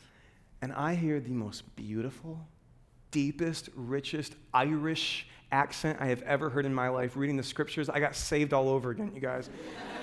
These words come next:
And, like, my blood, my blood, my blood pressure went down a little bit and I breathed deep. And then every so often in class, Prof would call on Cuthbert and he would read. Well, come to find out, Cuthbert is a Benedictine monk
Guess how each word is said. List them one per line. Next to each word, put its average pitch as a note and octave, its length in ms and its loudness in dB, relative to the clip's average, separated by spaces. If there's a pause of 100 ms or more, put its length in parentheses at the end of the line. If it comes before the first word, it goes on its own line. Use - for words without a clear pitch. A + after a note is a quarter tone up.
(100)
And, D#3+ 160 10
like, D#3+ 200 10
my D3+ 140 8
blood, E3 460 10
my D3+ 160 6
blood, D3+ 440 4
my D3+ 160 4
blood D3 280 6
pressure D#3 300 4
went D3 140 2
down C#3 240 4
a C#3 40 0
little C#3 160 2
bit C3+ 120 4
and C3+ 100 0
I B2 60 0
breathed C3 360 0
deep. B2+ 240 2
And C#3+ 100 4
then C#3+ 100 4
every F3 220 8
so F3+ 160 2
often E3 220 6
in C#3+ 80 2
class, D3 460 6 (380)
Prof D3+ 240 8
would D3 100 0
call D3 160 6
on D3 80 4
Cuthbert C#3 400 4
and B2+ 100 0
he B2+ 80 2
would A#2+ 180 -2
read. F3 240 2 (720)
Well, D#3+ 100 6
come C4 140 10
to D4 80 10
find A3+ 180 8
out, - 140 6
Cuthbert E3+ 540 6
is C3+ 120 2
a D3 80 6
Benedictine E3+ 800 2
monk C3 680 2